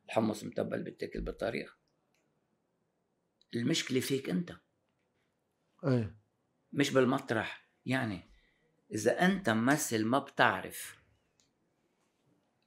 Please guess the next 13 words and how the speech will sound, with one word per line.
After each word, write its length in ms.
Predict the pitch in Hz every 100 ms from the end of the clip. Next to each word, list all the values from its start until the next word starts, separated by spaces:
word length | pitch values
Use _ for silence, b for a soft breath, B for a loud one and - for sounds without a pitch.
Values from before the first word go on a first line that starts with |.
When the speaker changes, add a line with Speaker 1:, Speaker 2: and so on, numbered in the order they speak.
| _ - -
Speaker 1:
تأقلم 680 | - 135 - 113 107 107 - _ _ -
وين، 600 | 117 147 165 160 - -
بأي 380 | - 147 165 156
وسيلة 520 | 131 117 151 151 131
عم 180 | 95 101
تشتغل، 680 | 90 - 120 104 107 95 - _ _ - _ _ _ _ _ _ _ _ _ _ _ _ _ _ _ -
فإذا 320 | - 117 120
المشكلة 540 | 123 120 143 - 208
فيك، 320 | 196 349 302 -
مش 320 | 175 254 -
إنه 200 | 139 131 - B B B -
المبالغة، 1000 | 120 120 110 156 175 147 107 98 98 - 135 - - -
لأنه 540 | 113 - 135 131